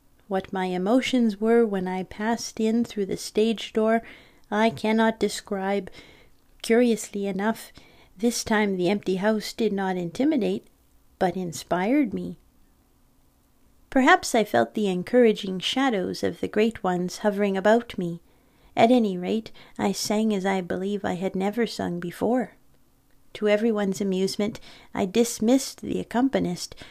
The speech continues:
whose laborious efforts were more of a hindrance than an aid to my audition, and, seating myself at the piano, I continued singing to my own accompaniment as was invariably my habit.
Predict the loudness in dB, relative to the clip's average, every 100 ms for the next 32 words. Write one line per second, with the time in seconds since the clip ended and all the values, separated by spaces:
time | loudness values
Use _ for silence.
0 | -8 0 0 2 -2 -2 4 4 4 0
1 | 0 -2 0 -2 -2 -6 0 0 0 2
2 | 4 4 2 -4 -4 2 2 0 -4 -6
3 | -6 -4 -2 -2 -2 0 0 0 -6 -4
4 | -2 -2 0 -2 -2 -2 -4 -6 -20 -20
5 | -12 2 4 4 0 -10 0 2 4 2
6 | 0 -2 0 0 0 -2 -6 -4 -2 0
7 | -2 -4 -8 _ _ 0 0 2 0 0
8 | 2 2 0 -4 -2 0 0 0 -2 -2
9 | 2 2 2 0 -2 -6 -4 -4 -4 -6
10 | -12 -20 _ 2 4 4 0 -4 -2 -6
11 | 0 2 2 -2 -4 -6 -6 -8 -4 -2
12 | -2 -8 -18